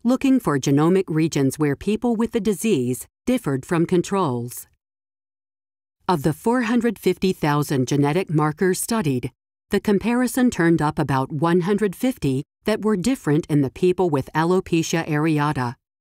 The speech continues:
Knowing the genes involved in the disease,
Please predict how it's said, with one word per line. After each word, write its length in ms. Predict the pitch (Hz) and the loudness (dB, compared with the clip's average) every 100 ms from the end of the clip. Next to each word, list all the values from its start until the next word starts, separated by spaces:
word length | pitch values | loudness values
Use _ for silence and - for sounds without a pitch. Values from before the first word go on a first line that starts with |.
| _ _ _ _ _ _ | _ _ _ _ _ _
Knowing 420 | 196 233 269 277 185 | 0 2 2 2 2
the 100 | 127 | 0
genes 400 | 165 175 190 175 | 2 2 2 2
involved 560 | 135 123 147 196 - | 0 0 0 0 0
in 80 | 131 | 0
the 80 | 127 | 0
disease, 580 | 135 - 135 131 160 | -2 0 0 0 -2